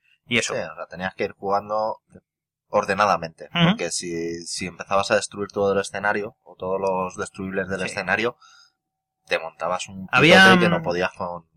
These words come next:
Speaker 2: con ello.
Speaker 1: digamos, el juego te lo puedes pasar a lo bruto, es decir, disparo y, em, esquivo las pelotas como buenamente pueda, porque se puede hacer, te puedes hacer muy habilidoso,
Speaker 2: Sí,
Speaker 1: pero digamos
Speaker 2: hay,
Speaker 1: que todo el
Speaker 2: hay,
Speaker 1: mundo
Speaker 2: hay,
Speaker 1: sabía
Speaker 2: hay pases que, que no se podían hacer a, a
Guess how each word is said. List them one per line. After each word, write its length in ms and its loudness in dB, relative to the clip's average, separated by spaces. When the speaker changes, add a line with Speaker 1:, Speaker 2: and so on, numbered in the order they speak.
Speaker 2:
con 200 -14
ello. 220 -16
Speaker 1:
digamos, 340 6
el 60 6
juego 180 4
te 60 4
lo 100 6
puedes 160 4
pasar 540 10
a 60 10
lo 80 8
bruto, 260 6
es 100 6
decir, 720 2
disparo 540 6
y, 160 8
em, 440 2
esquivo 440 2
las 140 6
pelotas 300 2
como 160 -4
buenamente 380 0
pueda, 200 6
porque 220 0
se 120 -6
puede 180 0
hacer, 220 0
te 100 0
puedes 180 4
hacer 160 4
muy 140 2
habilidoso, 600 4
Speaker 2:
Sí, 120 -6
Speaker 1:
pero 160 6
digamos 260 6
Speaker 2:
hay, 40 2
Speaker 1:
que 80 6
todo 180 8
el 80 8
Speaker 2:
hay, 60 6
Speaker 1:
mundo 160 8
Speaker 2:
hay, 60 6
Speaker 1:
sabía 460 8
Speaker 2:
hay 60 -4
pases 340 -2
que, 180 -2
que 120 -4
no 120 -8
se 100 -12
podían 380 -8
hacer 280 -12
a, 280 -6
a 200 -16